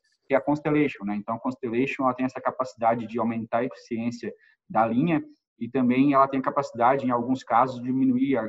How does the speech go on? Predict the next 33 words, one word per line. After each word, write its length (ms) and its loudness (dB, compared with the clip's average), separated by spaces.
a, 360 0
a 80 -2
gramatura 460 -4
que 80 -16
você 100 -4
usa, 320 -2
né, 160 -8
o, 260 -14
o, 40 -10
no 80 -4
mercado. 460 -2
Então, 160 -8
realmente, 440 -4
também 420 2
vem 460 -2
um 140 -6
pouco 220 -10
com 80 -12
essa 120 -12
questão 300 -10
de 80 -10
sustentabilidade, 800 -2
você 180 -8
diminui 440 -2
os 100 -12
resíduos, 440 -4
você 100 -6
diminui 320 -2
a 40 -4
quantidade 420 -6
de 40 -10
matéria-prima 600 -6
utilizando, 580 -8